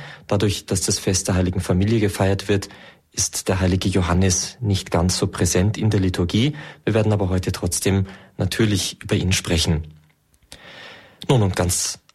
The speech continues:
am Ende der Sendung haben Sie natürlich im letzten Teil der Sendung wie immer die Gelegenheit, auch selbst anzurufen und dann auch noch mit Pfarrer Andreas Fuchs ins Gespräch zu kommen, einfach Ihre Weihnachtserfahrungen, Ihre Glückwünsche, Ihre, äh, Gedanken zur Weihnacht uns mitzuteilen.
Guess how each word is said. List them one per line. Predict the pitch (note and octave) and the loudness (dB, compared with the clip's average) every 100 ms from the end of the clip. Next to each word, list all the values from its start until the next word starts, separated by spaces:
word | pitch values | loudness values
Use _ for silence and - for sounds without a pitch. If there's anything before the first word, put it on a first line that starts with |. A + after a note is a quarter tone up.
| - | -8
am | - | -2
Ende | G2 F#2+ | 2 2
der | A2+ | 2
Sendung | A2 A2 A#2 G#2 | 2 2 2 0
haben | G2 | 0
Sie | A2+ | 2
natürlich | A2+ - A2 A2+ - | 0 0 0 0 -4
im | F2+ F2 | -4 -2
letzten | F2+ - A2+ | -2 -2 -2
Teil | - G2+ | 0 2
der | G2+ | 2
Sendung | G#2+ G#2 A2+ | 2 2 2
wie | A2 | 2
immer | G#2 B2 | 2 2
die | A2+ | 0
Gelegenheit, | A2 G#2 G2+ G2 F#2+ - | 0 0 0 0 0 0
auch | G#2 | -2
selbst | - G#2+ - - | 0 0 0 0
anzurufen | G#2 B2 A#2 A#2+ C3 B2+ - - | 0 2 0 2 0 -2 -8 -12
und | - G2+ | -4 0
dann | G#2 | 0
auch | - | 0
noch | F#2+ G#2 | 0 0
mit | A#2 | 0
Pfarrer | - G2 F#2 | 0 0 0
Andreas | F2 F#2 E2+ | 0 0 0
Fuchs | - - - - - - - | 0 -2 -2 -4 -6 -16 -6
ins | G#2 F#2 | 0 0
Gespräch | G2 - G2+ G#2 | 2 0 0 0
zu | - G#2+ | -2 0
kommen, | G2+ G2+ F#2+ - - - _ - | 0 2 0 -4 -16 -20 _ -2
einfach | G#2 G#2 G#2 | -2 0 -2
Ihre | F#2 F2+ | -2 2
Weihnachtserfahrungen, | G2 A#2+ - G2+ - G2 F#2+ G2 F#2+ F#2 - - - | 2 2 0 -4 0 0 0 0 0 -2 -6 -16 -2
Ihre | A2+ G#2+ | 0 2
Glückwünsche, | C3+ B2+ A2 G#2 - G#2 | 0 2 2 2 2 0
Ihre, | - F#2 F#2 F2 - - - - - | 0 0 2 0 -4 -16 -20 -16 -6
äh, | G#2+ | -2
Gedanken | A#2+ G#2 G#2+ A2 | 2 2 0 -2
zur | - G2+ | -2 -2
Weihnacht | E2+ F2 E2+ - | 0 -2 -4 -4
uns | F2+ | -4
mitzuteilen. | F2+ F2 - - E2+ E2 D#2+ | -2 -2 -2 0 0 2 -2